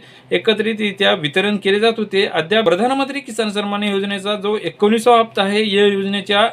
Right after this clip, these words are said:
एकोणीसाव्या हप्त्यांचे वितरणाची जी आहे जाहीर करण्यात आलेली आहे, निधीचीही तरतूद झालेली आहे. याच माध्यमातून प्रधानमंत्री किसान सन्मान योजनेचे जे काही एकोणीसावा हप्ता आहे, त्याचे वितरण चोवीस फेब्रुवारी दोन हजार पंचवीस रोजी, जो काही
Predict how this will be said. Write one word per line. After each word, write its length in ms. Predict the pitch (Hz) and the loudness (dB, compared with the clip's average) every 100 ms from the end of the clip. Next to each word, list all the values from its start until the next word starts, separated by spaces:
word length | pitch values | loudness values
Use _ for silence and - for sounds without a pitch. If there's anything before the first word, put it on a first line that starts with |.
| 175 | -2
एकोणीसाव्या 520 | 160 196 202 214 214 | -4 -2 -2 0 -2
हप्त्यांचे 340 | 208 202 196 | -2 -4 -2
वितरणाची 640 | 202 190 196 190 190 208 220 | -2 -2 -2 0 -2 -2 -4
जी 140 | 202 | -4
आहे 200 | 190 202 | -6 -6
जाहीर 280 | 156 156 190 | -6 -4 -2
करण्यात 360 | 220 214 220 214 | -2 0 0 0
आलेली 260 | 214 208 | -2 0
आहे, 160 | 208 220 - - - - | 0 0 -4 -14 -18 -4
निधीचीही 460 | 156 175 220 269 254 | -2 0 0 0 2
तरतूद 400 | 240 208 214 202 | 2 2 -2 0
झालेली 320 | 185 196 196 | 2 2 2
आहे. 300 | 190 214 151 | 2 0 -2
याच 200 | 165 233 | 0 0
माध्यमातून 580 | 240 240 233 233 233 247 | 2 0 0 -2 -4 -4
प्रधानमंत्री 600 | - 190 233 269 262 254 | -2 0 0 0 -4 -6
किसान 280 | 226 226 226 | -4 -2 0
सन्मान 320 | 226 214 220 | 0 2 2
योजनेचे 440 | 214 214 220 220 | 2 0 -2 -2
जे 140 | 208 214 | -2 0
काही 340 | 208 196 226 226 - - - | 0 0 -2 -4 -12 -20 -2
एकोणीसावा 480 | 165 247 247 262 233 | 2 2 2 4 2
हप्ता 200 | 214 214 | 2 0
आहे, 180 | 214 220 | 2 0
त्याचे 280 | 208 196 | -2 -2
वितरण 440 | 202 208 233 190 214 - - - - - 190 | -6 0 2 2 -2 -8 -20 -20 -20 -4 2
चोवीस 360 | 214 277 262 294 277 - - - - - - | 4 2 -2 -4 -4 -4 -18 -18 -20 -20 -4
फेब्रुवारी 360 | 175 202 240 233 | 0 4 4 4
दोन 180 | 220 202 | 0 -2
हजार 180 | 190 220 | -4 -2
पंचवीस 420 | 202 196 233 226 | -2 -2 -4 2
रोजी, 320 | 226 214 175 196 147 | 2 4 0 -2 -2
जो 120 | 208 | 0
काही 300 | 226 208 | 2 0